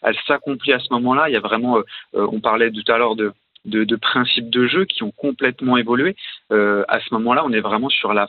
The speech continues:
fin, sur, sur, euh, ce que peut proposer de mieux Arsenal à ce moment-là. Euh, on est sur une série, euh, de victoires à la fin qui est exceptionnelle, hein, en fin de saison. Il faut se dire que, euh, en gros, à partir de fin décembre, ils ne perdent plus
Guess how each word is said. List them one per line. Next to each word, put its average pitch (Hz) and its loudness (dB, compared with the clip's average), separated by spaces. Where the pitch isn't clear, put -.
fin, 117 2
sur, 101 -2
sur, 101 -2
euh, 101 -2
ce - -4
que - -4
peut 123 0
proposer 131 0
de 123 0
mieux 151 0
Arsenal 127 0
à 117 0
ce - -10
moment-là. 117 0
Euh, 98 0
on 107 -4
est 107 -2
sur - -2
une 101 -4
série, 123 0
euh, 101 2
de 104 -2
victoires 120 0
à 113 0
la 107 0
fin 123 0
qui 123 -8
est 107 -10
exceptionnelle, 131 0
hein, 131 2
en 110 -2
fin 113 -2
de 110 -6
saison. 104 -2
Il - -14
faut 113 -2
se 101 -6
dire 123 -4
que, 123 2
euh, 104 2
en 117 0
gros, 117 2
à 127 0
partir 120 -2
de 113 -2
fin 139 2
décembre, 135 0
ils 113 -4
ne 113 -2
perdent 143 0
plus - -4